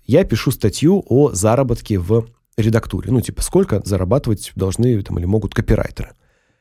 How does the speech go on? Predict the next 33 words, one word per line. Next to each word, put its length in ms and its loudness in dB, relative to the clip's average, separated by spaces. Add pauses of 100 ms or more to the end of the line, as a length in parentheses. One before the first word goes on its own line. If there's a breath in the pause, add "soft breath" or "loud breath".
(200)
Моя 280 6
аудитория — 640 4
это 260 4
как 160 -2
раз 160 0
копирайтеры, 640 2
которые 340 2
зарабатывают, 720 2
ну, 80 2
там, 220 -2
скажем, 440 -4
десять 340 4
копеек 360 2
за 140 2
знак. 360 -2
И 140 -6
они 220 2
думают, 400 4
что 240 -2
их 160 0
потолок 520 2
заработка — 580 2
это 200 2
рубль 340 2
за 180 -2
знак. 280 -4
Ну, 60 0
то 60 0
есть 120 -2
в 20 -6
десять 280 0
раз 180 2
больше. 380 -6